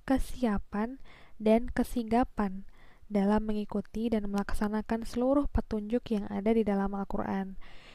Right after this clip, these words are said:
Yang terakhir adalah tartil. Secara etimologi, tartil artinya adalah indah dan teratur.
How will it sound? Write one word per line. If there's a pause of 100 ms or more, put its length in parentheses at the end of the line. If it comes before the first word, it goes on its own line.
(140)
Yang
terakhir
adalah
tartil. (320)
Secara
etimologi,
tartil
artinya
adalah
indah
dan
teratur.